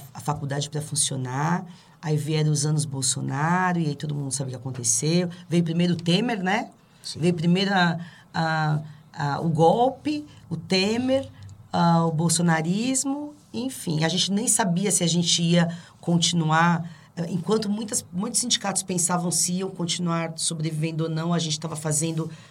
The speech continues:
Speaker 1: a resistência e a faculdade tá tentando ainda,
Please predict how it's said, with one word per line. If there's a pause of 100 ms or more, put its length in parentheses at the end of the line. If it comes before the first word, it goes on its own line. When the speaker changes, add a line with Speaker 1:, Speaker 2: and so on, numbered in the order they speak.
(120)
Speaker 1:
a
resistência (320)
e
a
faculdade
tá
tentando
ainda,